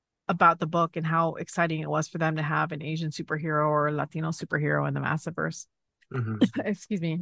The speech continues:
Speaker 1: And that made me really happy. And I think that's when it truly hit that, that I was creating something that people were reading.
Speaker 2: Mm-hmm.
Speaker 1: And, um, and Sandra too. I mean, Sandra is very proud. She, um, she got, she has, we have all these amazing covers for issue one. And so she wants to frame them all.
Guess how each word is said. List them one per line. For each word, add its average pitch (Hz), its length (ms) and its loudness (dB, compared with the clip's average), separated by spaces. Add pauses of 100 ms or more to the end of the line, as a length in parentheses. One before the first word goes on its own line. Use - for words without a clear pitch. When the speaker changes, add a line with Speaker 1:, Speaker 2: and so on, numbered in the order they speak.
Speaker 1:
And 190 140 2
that 170 140 4
made 175 200 2
me 156 100 0
really 139 240 0
happy. 139 480 -4
And 165 140 0
I 170 60 2
think 180 180 -2
that's 160 260 0
when 165 120 0
it 156 80 -6
truly 156 280 -4
hit - 240 -4
that, 143 200 -2
that 151 180 -2
I 151 180 -2
was 147 240 -8
creating 147 400 -4
something 151 260 -6
that 139 120 -4
people 151 240 -6
were 160 160 -4
reading. 170 360 -10 (320)
Speaker 2:
Mm-hmm. 107 240 -12 (440)
Speaker 1:
And, 143 360 -4
um, - 340 -4
and 214 160 2
Sandra 302 240 2
too. 220 240 4
I 196 60 4
mean, 185 100 2
Sandra 208 280 6
is 190 120 0
very 180 300 0
proud. 143 420 4
She, 165 420 -2
um, 151 420 -2 (680)
she - 180 -4
got, 202 320 6
she 220 120 0
has, 202 160 2
we 208 120 4
have 226 160 8
all 214 120 10
these 208 140 2
amazing 175 680 2
covers 180 420 2
for 170 140 -4
issue 160 300 -2
one. 156 240 2
And 147 140 0
so 151 120 -2
she - 160 -4
wants 160 220 -2
to 151 100 -4
frame 156 260 -2
them 143 140 0
all. 147 220 -2